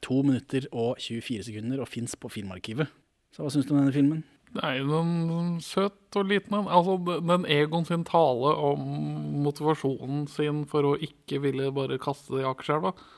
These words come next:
Speaker 2: den er litt laber.
Speaker 1: Ja, det er jo forced. <laughs>
Speaker 2: Og så er det vel strengt tatt Alnaelva som er nærmest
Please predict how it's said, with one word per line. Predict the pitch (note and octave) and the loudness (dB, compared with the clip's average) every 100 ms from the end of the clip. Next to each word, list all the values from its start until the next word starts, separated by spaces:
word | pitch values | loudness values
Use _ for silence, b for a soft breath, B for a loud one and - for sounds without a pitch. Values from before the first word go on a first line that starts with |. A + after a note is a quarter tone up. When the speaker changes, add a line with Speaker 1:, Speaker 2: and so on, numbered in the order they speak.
| B - | B -6
Speaker 2:
den | F3+ | 0
er | E3+ | 2
litt | C#3+ - | 2 2
laber. | B2 B2+ C3 - _ - | 0 0 -8 -8 _ -2
Speaker 1:
Ja, | B2+ B2+ | 0 2
det | C3+ | 2
er | A#2+ | 4
jo | B2+ C3+ C3+ C#3 - _ _ _ _ _ _ _ - | 4 4 4 2 -2 _ _ _ _ _ _ _ -14
forced. | - C#3 D3+ A#2 - - - - _ _ - | -8 0 0 0 -4 -10 -18 -18 _ _ -2
<laughs> | B2+ - - - F3+ | 2 2 0 -4 -4
Speaker 2:
Og | D3 | 2
så | F3+ | 6
er | D#3 | 6
det | D3 F3+ | 6 2
vel | - | 2
strengt | D3 C#3+ E3+ | 2 2 0
tatt | - E3 | 2 4
Alnaelva | E3 C#3 B2+ B2 B2 C3+ D3+ G3 | 4 4 2 0 -4 -4 -2 -2
som | G#3+ G#3+ | 2 2
er | E3 | 4
nærmest | C3 C3+ C#3+ F#3 - - - | 2 0 -2 -2 -4 -10 -12